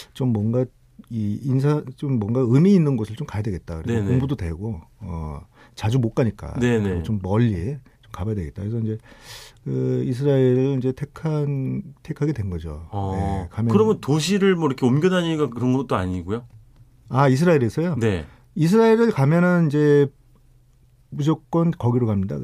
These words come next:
Speaker 1: 텔아비브로.
Speaker 2: 텔아비브.
Speaker 1: 예.
Speaker 2: 네.
Speaker 1: 텔아비브 공항,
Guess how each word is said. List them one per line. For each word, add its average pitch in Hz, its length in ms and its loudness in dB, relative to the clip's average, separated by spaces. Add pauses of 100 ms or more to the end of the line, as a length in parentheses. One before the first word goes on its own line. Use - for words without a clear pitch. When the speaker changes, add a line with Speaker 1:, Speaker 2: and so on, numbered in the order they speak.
(100)
Speaker 1:
텔아비브로. 101 880 0 (120)
Speaker 2:
텔아비브. 110 560 -2
Speaker 1:
예. 85 300 -4
Speaker 2:
네. 95 360 -4 (240)
Speaker 1:
텔아비브 185 500 2
공항, 131 760 -2